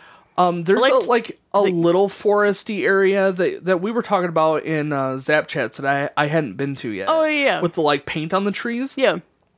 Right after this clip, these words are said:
Speaker 1: It's all right.
Speaker 2: I liked the, the forest with the, the toad,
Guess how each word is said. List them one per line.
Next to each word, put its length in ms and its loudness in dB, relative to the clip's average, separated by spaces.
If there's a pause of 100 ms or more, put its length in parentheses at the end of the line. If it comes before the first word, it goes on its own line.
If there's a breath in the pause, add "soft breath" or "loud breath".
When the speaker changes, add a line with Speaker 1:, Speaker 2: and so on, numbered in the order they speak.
(760 soft breath)
Speaker 1:
It's 160 0
all 140 4
right. 540 0
Speaker 2:
I 80 4
liked 400 0
the, 380 2
the 120 2
forest 600 0
with 260 -2
the, 360 2
the 100 -4
toad, 580 -2